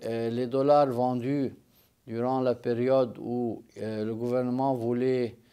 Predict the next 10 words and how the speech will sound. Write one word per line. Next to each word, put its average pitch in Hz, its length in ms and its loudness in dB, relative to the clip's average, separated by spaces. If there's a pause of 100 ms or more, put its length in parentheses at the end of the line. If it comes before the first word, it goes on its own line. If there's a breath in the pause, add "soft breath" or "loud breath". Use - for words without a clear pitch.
(420 soft breath)
euh, 104 160 -4 (260)
que 120 400 0
les 113 120 -2
prix 127 280 -8
des 123 100 -2
matières 113 460 -2
premières 120 480 -2
soient, 113 580 0 (460 soft breath)
euh, 101 480 -2 (160)
euh, 101 520 -4